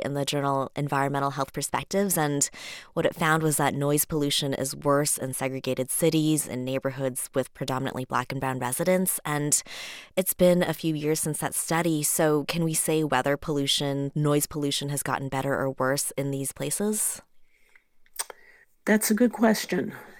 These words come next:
Speaker 2: There's nothing to suggest that it's gotten better. A lot of the noise pollution that are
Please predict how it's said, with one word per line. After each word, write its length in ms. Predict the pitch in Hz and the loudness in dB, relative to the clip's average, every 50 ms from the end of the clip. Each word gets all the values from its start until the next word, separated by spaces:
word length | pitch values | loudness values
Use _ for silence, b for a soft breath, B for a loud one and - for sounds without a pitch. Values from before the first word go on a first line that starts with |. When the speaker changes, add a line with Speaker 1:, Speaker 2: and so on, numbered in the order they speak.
| B _ | B _
Speaker 2:
There's 400 | - 226 208 202 202 196 190 - | 4 6 6 6 4 2 2 2
nothing 480 | 190 190 190 196 - 220 220 233 226 | 2 2 2 2 0 0 -2 -2 -2
to 160 | 214 - 220 202 | -4 -4 -6 -6
suggest 960 | - - - 180 156 139 - - 156 160 156 185 - - - - - - - - _ | -6 -4 -4 -4 -6 -6 -8 -4 -2 0 0 0 -2 -6 -10 -10 -12 -16 -18 -16 _
that 220 | 147 - 165 151 | 0 2 2 2
it's 160 | 147 143 - | 2 -2 -2
gotten 360 | - - 151 147 220 165 147 131 | -2 0 0 0 0 -2 -4 -2
better. 420 | - 135 131 - 147 151 143 - _ _ b b b b b b b b b - _ | -2 -2 -2 -4 -6 -10 -12 -14 _ _ b b b b b b b b b -8 _
A 100 | - 185 | 4 4
lot 420 | 190 175 175 165 175 180 190 - - | 6 6 6 8 8 6 6 4 2
of 160 | - 220 208 | 0 0 4
the 80 | - 220 | 6 6
noise 320 | 214 190 180 175 170 - | 6 6 4 2 0 -2
pollution 640 | - - - 160 180 190 170 - - 185 180 180 165 | -4 -2 -2 0 0 0 0 0 -2 0 0 0 0
that 200 | 160 160 156 - | 0 -2 -2 -4
are 400 | - - 156 165 160 156 - | -4 -2 -2 0 0 0 -2